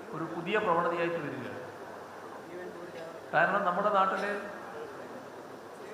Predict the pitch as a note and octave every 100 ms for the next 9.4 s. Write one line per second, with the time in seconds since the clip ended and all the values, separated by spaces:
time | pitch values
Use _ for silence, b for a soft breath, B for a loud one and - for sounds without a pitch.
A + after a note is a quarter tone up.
0 | D3+ D#3+ G3+ G#3+ G#3 G#3 F#3 F3 G#3 G3
1 | F#3+ G3 - - - - - - - -
2 | - - - - - - - D3 - G3+
3 | G3+ G3+ G3 G3 F3 E3+ F#3+ F3+ F#3 F3+
4 | F3 F3 - - - - - - - -
5 | - - - - - - - - - D#3
6 | D#3 D#3+ F3 G#3+ A3 G#3+ F#3+ G3+ G3 F#3+
7 | F#3+ F#3+ F#3 F#3+ F#3 E3+ F3 E3+ - -
8 | - - - - - - - - - -
9 | - - G#3+